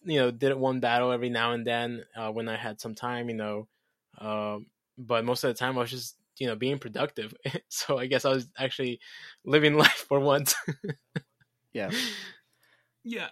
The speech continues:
Speaker 3: I, I will say it's been really nice being able to not to stress it out. I will admit, I ran straight meta to twenty. I wanted to get to twenty as quickly as possible, simply because the dust rewards for just your end of a set rewards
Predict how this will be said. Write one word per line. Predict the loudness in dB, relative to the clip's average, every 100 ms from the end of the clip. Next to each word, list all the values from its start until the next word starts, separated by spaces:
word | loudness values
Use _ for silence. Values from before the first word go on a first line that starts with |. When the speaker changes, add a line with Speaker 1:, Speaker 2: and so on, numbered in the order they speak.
| -10
Speaker 3:
I, | -12 4 8
I |
will | 8
say | 6 2
it's | 0 -2
been | -6 -6
really | -6 -4 -2
nice | -2 -2 -4
being | -6 -6
able | -6 -8
to | -10
not | -8 -6
to | -4
stress | -2 -4 -4
it |
out. | -6 -6 -2
I | 2 2
will | 2 0
admit, | 0 0 -2 -4
I | -2 2 4
ran | 2 0
straight | -2 -6 -6 -6 -6 -4
meta | -4 -4 -6
to | -8
twenty. | -14 -16 -18 -20 _ _ _ _ _ _
I | 0 0 0 -8
wanted | -12 -8 -6 -4
to | -4
get | -4
to |
twenty | -10 -8 -6
as | -6
quickly | -8 -10 -10 -8 -10
as | -10
possible, | -10 -12 -12 -12
simply | -10 -6 -6 -4
because | -4 -2 -2 -2 -6 _ _ _ _ _ _ -8
the | -8
dust | -2 0 0 -2
rewards | -4 0 0 0
for | -6
just | -6 -6 -8
your |
end | -6 -6
of | -4
a | -6
set | -4 -2 -2 -4
rewards | -10 -10 -12 -10 -12 -12 -18